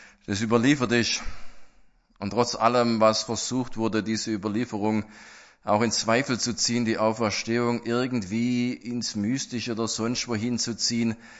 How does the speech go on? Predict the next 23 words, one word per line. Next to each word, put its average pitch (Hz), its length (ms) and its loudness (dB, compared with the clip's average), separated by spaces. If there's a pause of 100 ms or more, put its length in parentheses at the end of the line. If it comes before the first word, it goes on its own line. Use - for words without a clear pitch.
(960)
es 98 160 -6
ist 92 140 -6
eine 90 100 -2
Wirklichkeit. 85 720 -6 (560)
Und 98 100 -6
ich 92 120 -6
danke 107 240 2
dir, 104 100 4
dass - 480 0 (1080)
wir's - 500 -6
glauben 98 400 -4
können. 85 420 -6 (540)
Und 101 80 -6
ich 98 140 -6
danke 113 240 0
dir, 107 60 0
dass 104 240 0
du 104 140 -6
uns 104 140 -6
auch 104 240 -2
Glauben 104 420 -2 (140)
geschenkt 120 400 -2
hast. 104 340 0